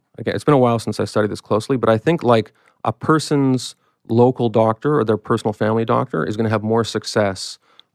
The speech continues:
um, convincing them to vaccinate their kid than if, if you show them a video from, like,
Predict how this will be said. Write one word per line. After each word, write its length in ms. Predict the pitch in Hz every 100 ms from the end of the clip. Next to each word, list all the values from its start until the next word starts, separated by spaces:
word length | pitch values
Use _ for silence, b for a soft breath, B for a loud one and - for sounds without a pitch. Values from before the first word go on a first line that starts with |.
| -
um, 560 | 117 113 113 110 107 107 _
convincing 420 | - 110 117 117
them 120 | 110 104
to 100 | 104
vaccinate 420 | 104 104 110 101
their 100 | 104
kid 400 | - 110 151 214 _ _ -
than 320 | 117 113 107
if, 180 | 110 - -
if 140 | 110
you 60 | 113
show 220 | - 117
them 120 | 104
a 60 | 104
video 460 | 98 110 110 101 95
from, 220 | - 98
like, 220 | 98